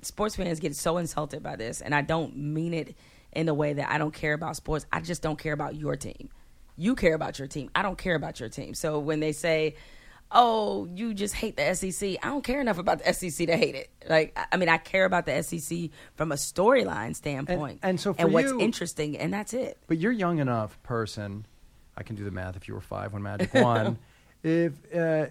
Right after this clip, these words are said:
Speaker 2: I guess you're older than Simmons, but for you, you, do you, n-, not rejecting him, but, uh,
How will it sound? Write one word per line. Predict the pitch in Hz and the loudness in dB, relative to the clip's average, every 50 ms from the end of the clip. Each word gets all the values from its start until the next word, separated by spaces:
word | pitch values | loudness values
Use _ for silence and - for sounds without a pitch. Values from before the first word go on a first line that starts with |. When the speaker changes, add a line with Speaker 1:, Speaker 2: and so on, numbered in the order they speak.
| - - _ _ _ _ _ - - _ _ _ _ _ _ _ _ _ _ _ _ _ _ _ - _ - | -6 -14 _ _ _ _ _ -20 -20 _ _ _ _ _ _ _ _ _ _ _ _ _ _ _ -20 _ -2
Speaker 2:
I | 147 | 0
guess | 139 170 170 170 - | 2 2 2 2 2
you're | 165 160 - | 2 2 4
older | 165 208 233 233 190 175 | 4 4 4 4 2 0
than | 147 143 123 | 0 0 -2
Simmons, | - - 180 185 170 151 135 127 117 - | -2 -4 -4 -2 -2 -2 -2 -2 -4 -6
but | - - 151 147 143 147 - - - _ 202 240 - | -6 -2 0 0 0 0 -2 -10 -18 _ -18 -18 -8
for | - 165 160 | -2 -2 0
you, | 156 160 175 175 170 | 2 2 2 2 2
you, | 147 135 160 156 - 156 | 2 0 -4 -6 -8 -8
do | 127 143 | -6 -4
you, | 175 190 180 | -4 -2 -4
n-, | 160 - 139 147 143 - - - - - 175 - - | -4 -6 -8 -12 -12 -14 -20 -20 -20 -20 -20 -20 -12
not | - 170 156 156 147 131 | -6 -2 0 0 0 0
rejecting | 127 117 135 117 - 117 110 | 0 0 0 -2 -2 -4 -2
him, | 120 160 170 147 127 110 | 0 2 4 4 4 4
but, | 110 117 - - - - | 2 0 -2 -6 -6 -2
uh, | 131 117 117 120 113 | 0 2 4 2 2